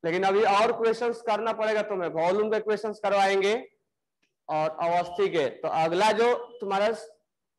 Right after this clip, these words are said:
syllabus होगा solution and colligative, वो मैं नहीं teach करूंगा,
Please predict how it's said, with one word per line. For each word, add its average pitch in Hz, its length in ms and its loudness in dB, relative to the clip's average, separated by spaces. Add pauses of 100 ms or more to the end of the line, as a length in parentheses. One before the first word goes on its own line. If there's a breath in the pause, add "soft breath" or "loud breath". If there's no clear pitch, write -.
syllabus 208 540 -4
होगा 220 180 0
solution 208 480 -4
and 226 160 -2
colligative, 214 420 0
वो 208 160 0
मैं 220 160 -2
नहीं 226 160 -2
teach 226 180 -14
करूंगा, 190 340 -2